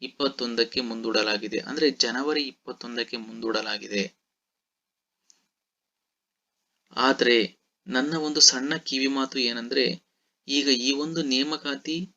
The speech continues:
ಕೋರ್ಟ್‌ನಲ್ಲಿದೆ, ಕೋರ್ಟ್‌ನ ತೀರ್ಪು ಏನಾದ್ರೂ ಆಗ್ಬೋದು, ಅಂದ್ರೆ ಎಕ್ಸಾಮ್ ಮುಖಾಂತರ ಈ ಒಂದು ನೇಮಕಾತಿ ಆಗ್ಬೋದು ಅಥವಾ ಆಗದೇ ಇರಬಹುದು. ಆದ್ರೆ ಫಿಸಿಕಲ್‌ನ ಪ್ರಾಕ್ಟೀಸ್ ಮಾಡುತ್ತಿರುವ ವಿದ್ಯಾರ್ಥಿಗಳು ನಿಮ್ಮ ಹೋಪ್ಸ್‌ನ ಕಳೆದುಕೊಳ್ಬೇಡಿ,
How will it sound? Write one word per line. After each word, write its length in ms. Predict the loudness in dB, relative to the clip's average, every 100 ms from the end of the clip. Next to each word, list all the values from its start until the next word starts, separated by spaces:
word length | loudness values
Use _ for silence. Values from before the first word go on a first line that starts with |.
| _
ಕೋರ್ಟ್‌ನಲ್ಲಿದೆ, 800 | 0 0 0 -2 0 -2 -2 -6 _ _ -20 0
ಕೋರ್ಟ್‌ನ 400 | 4 4 4 -2
ತೀರ್ಪು 340 | -2 -4 -2
ಏನಾದ್ರೂ 480 | 0 2 2 2 2
ಆಗ್ಬೋದು, 580 | 2 2 0 0 -2 -6
ಅಂದ್ರೆ 260 | -4 2 4
ಎಕ್ಸಾಮ್ 460 | 4 2 2 -2
ಮುಖಾಂತರ 420 | -4 -8 -10 -6 -6 -4
ಈ 80 | -8
ಒಂದು 280 | -8 -8 -6
ನೇಮಕಾತಿ 540 | -4 -6 -6 -10 -6
ಆಗ್ಬೋದು 480 | -6 -6 -6 -2 -2
ಅಥವಾ 400 | -2 -6 -2 -2
ಆಗದೇ 480 | 0 0 0 0 0
ಇರಬಹುದು. 520 | 0 -4 -10 -10 -14 _ _ _ _ -14 0
ಆದ್ರೆ 300 | 2 4 4
ಫಿಸಿಕಲ್‌ನ 560 | 4 2 4 2 -2 -4
ಪ್ರಾಕ್ಟೀಸ್ 480 | -4 -4 -2 -4 -4
ಮಾಡುತ್ತಿರುವ 460 | -6 -8 -4 -2
ವಿದ್ಯಾರ್ಥಿಗಳು 840 | 0 -2 -2 -2 -4 -2 4 4 2 -14 -20 _
ನಿಮ್ಮ 220 | -2 0 2
ಹೋಪ್ಸ್‌ನ 480 | 6 6 6 0
ಕಳೆದುಕೊಳ್ಬೇಡಿ, 960 | -2 -2 -2 -2 0 4 6 4 2